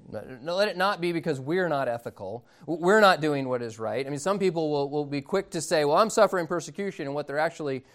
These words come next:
suffering is because they haven't been what they ought to be. Let's be careful to make sure that we are, we are faithful to the things of Christ, that we are displaying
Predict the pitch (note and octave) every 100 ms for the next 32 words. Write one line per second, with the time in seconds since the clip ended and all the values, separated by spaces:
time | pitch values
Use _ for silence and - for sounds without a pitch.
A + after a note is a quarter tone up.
0 | _ - D3+ D3+ C#3+ C3+ B2 A#2+ A2 A#2+
1 | B2 A2+ G#2+ - _ _ A2+ G#2+ F#2+ _
2 | - A#2 A2 F#2+ G#2+ G2 G2 - F#2 G2+
3 | - F2+ - - - _ _ _ _ _
4 | _ _ _ _ _ _ _ _ _ _
5 | _ _ _ - A#2 A#2+ - G#2+ C3 C3+
6 | A#2+ G#2+ G#2 G2+ - A2 G#2+ A2 A2 G2
7 | G2 _ _ B2 A2 - D#3+ - - -
8 | _ _ _ _ _ _ - B2+ D#3+ E3+
9 | C#3 - E3 D3+ A#2+ C#3+ D#3 D#3 C#3+ -
10 | C#3 C#3+ - E3+ F3 F3+ E3 D3 C#3